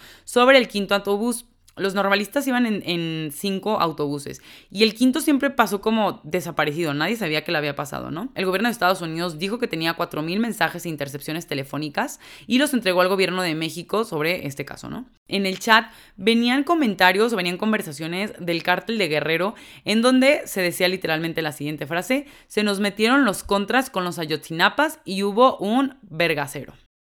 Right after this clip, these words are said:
En los mensajes también se revelaba que el cártel de Guerrero, o bueno, se concluyó que el cártel de Guerrero tenía un particular interés en este quinto camión porque al parecer ahí iba muchísima heroína. Este cártel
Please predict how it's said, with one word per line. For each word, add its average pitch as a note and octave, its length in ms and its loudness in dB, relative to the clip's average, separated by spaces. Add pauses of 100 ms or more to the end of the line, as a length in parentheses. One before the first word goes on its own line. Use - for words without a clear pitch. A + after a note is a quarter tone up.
En G#3 140 0
los G3 120 2
mensajes F#3+ 380 0
también F#3 260 -4
se F#3 100 -4
revelaba E3+ 560 4
que F3+ 500 0
el D#3+ 300 0
cártel A3 320 2
de E3 60 -2
Guerrero, D3+ 520 0
o D#3+ 80 0
bueno, D#3 240 -4
se C#3 180 -10
concluyó C#3+ 460 -4
que G3+ 80 -2
el F3+ 60 -6
cártel F#3+ 360 -2
de F#3 80 0
Guerrero D#3 460 -2 (240)
tenía F#3+ 220 -2
un A3 40 -2
particular F#3 460 -2
interés F#3+ 460 -2
en D#3 180 -4
este G#3+ 240 -4
quinto F#3 320 -6
camión D3 320 -4
porque - 240 -6
al C#3+ 60 -6
parecer D3 320 -4
ahí F3 140 0
iba F3 240 6
muchísima D#3+ 520 -4
heroína. D3+ 420 -2
Este B3+ 200 -6
cártel A#3 400 -2